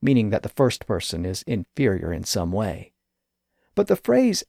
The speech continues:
actually refers to a common activity in the era before electricity. To hold a candle to someone was to assist that person in a dark area by literally holding a candle for them to provide them with light.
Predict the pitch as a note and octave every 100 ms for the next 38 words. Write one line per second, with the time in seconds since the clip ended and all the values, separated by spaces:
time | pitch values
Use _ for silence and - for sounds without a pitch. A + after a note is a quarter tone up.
0 | _ B2+ D3 - - D3 C3+ - B2 A2+
1 | B2 B2 - A#2 A#2+ A#2+ G2 - - B3
2 | G3+ C#2+ B2 - A#2+ B2 - - G2+ F#2+
3 | G#2+ - - F#2+ F2+ G#2+ F#2+ - A3 -
4 | - - - _ _ _ _ _ _ _
5 | _ _ _ F3 - A3 C4 A#3 - C3
6 | B2+ A#2 G#2+ - G#2+ F2+ D2+ C#2 F2 -
7 | _ _ - - - D3 - - - -
8 | C#4 - - F#2+ - F2 F#2 G#2+ G#2+ A2+
9 | G2+ A#2+ G#2 - G3 F3 F2 - _ _
10 | - D#3 E3+ G#3 A#3 F3 C#3 B2+ - F3+
11 | F#3+ F3 C#3 - D3 D3 A#2 - G2+ D2
12 | C#2 - A#2+ G#2+ A2 G#2+ G2 F#2+ E2 -
13 | E3 E3+ - -